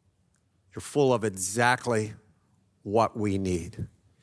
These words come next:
So, Lord God, we ask that you would meet us where we're at today and that we would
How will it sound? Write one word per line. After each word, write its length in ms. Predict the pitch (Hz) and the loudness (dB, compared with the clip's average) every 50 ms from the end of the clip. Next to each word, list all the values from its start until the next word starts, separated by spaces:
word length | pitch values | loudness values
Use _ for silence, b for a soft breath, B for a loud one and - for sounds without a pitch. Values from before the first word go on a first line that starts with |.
| _ _ _ _ _ _ _ _ _ _ | _ _ _ _ _ _ _ _ _ _
So, 220 | - - - 117 110 | -8 -2 0 2 4
Lord 260 | 107 113 113 113 104 | 4 4 4 4 4
God, 260 | 120 113 113 113 110 | 4 4 4 4 6
we 140 | 110 107 107 | 6 6 6
ask 240 | 110 113 117 - - | 6 6 6 4 2
that 160 | 113 - - | 0 0 0
you 80 | 123 107 | 2 2
would 140 | 110 101 | 2 4
meet 260 | 107 113 123 143 151 151 | 4 6 6 8 8 8
us 240 | 143 131 - - | 6 6 2 2
where 240 | 139 120 127 135 131 | 2 4 6 6 6
we're 140 | 120 117 113 | 6 4 4
at 280 | - 123 127 131 123 - | 6 6 4 4 4 2
today 460 | - 127 113 127 127 127 127 131 120 | 2 4 6 6 8 8 8 6 6
and 140 | 117 104 113 | 4 4 6
that 180 | 110 110 123 | 4 4 4
we 200 | 131 123 139 151 | 6 6 6 8
would 380 | 151 147 147 139 131 120 120 | 8 8 8 6 6 4 2